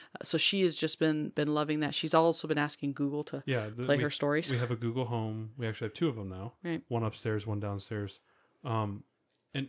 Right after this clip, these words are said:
Speaker 2: I, I think just showing her the Storytime podcast got her interested in the fact that there are audio stories available to me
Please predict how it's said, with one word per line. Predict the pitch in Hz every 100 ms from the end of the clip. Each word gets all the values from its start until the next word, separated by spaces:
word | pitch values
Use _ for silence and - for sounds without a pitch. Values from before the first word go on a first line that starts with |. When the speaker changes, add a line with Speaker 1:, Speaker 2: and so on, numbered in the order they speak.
| -
Speaker 2:
I, | 131 -
I |
think | 123 135
just | 120 120
showing | - 123
her | 117 113
the | 107
Storytime | - 110 107 110 98
podcast | 156 165 110 -
got | 104
her | 104 101
interested | 104 110 - 101
in | 98 95 - -
the |
fact | 104 101 -
that | 98 -
there | 107 120
are | 98 95 92 - _ _ -
audio | 95 120 123
stories | 101 - 92 90 90
available | 90 95 127 117 92
to | - 104
me | 95 92 92